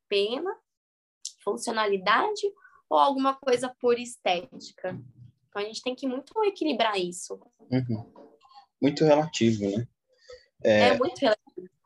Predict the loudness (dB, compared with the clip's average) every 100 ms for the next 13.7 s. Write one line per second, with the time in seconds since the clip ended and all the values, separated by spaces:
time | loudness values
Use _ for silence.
0 | -20 _ _ _ _ _ 4 6 6 4
1 | 2 -4 -10 -6 -6 0 2 4 6 6
2 | 4 0 -14 _ _ _ -18 -12 -12 -6
3 | 4 4 4 0 2 0 2 0 -4 -2
4 | 0 0 -2 -2 -2 -4 -6 -4 -4 -6
5 | -8 -8 -8 -10 -8 -8 -4 -2 -2 -4
6 | -12 -12 -6 -2 0 4 2 2 _ _
7 | _ _ _ -4 -4 -4 2 2 2 0
8 | 0 2 2 2 0 -2 2 4 6 6
9 | 4 0 -4 _ _ _ _ _ _ _
10 | _ _ _ _ _ _ _ -2 2 6
11 | 6 6 2 4 2 4 6 6 6 4
12 | 0 -8 -10 -10 -4 0 2 2 0 -2
13 | -8 -8 -10 -12 -16 _